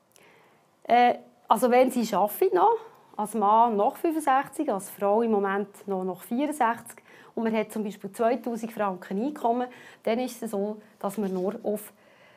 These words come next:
äh, sechshundert Franken, also müsste die A H V abrechnen.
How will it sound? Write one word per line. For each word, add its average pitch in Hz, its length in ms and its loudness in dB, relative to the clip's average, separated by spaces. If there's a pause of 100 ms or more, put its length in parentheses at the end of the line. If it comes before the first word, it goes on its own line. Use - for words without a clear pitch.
(160)
äh, 190 300 0 (160)
sechshundert 220 720 -4
Franken, 190 400 -8
also 175 180 -8
müsste 180 340 -8 (140)
die 185 60 -2
A 180 120 -2
H 190 100 -2
V 180 220 -6
abrechnen. - 560 -16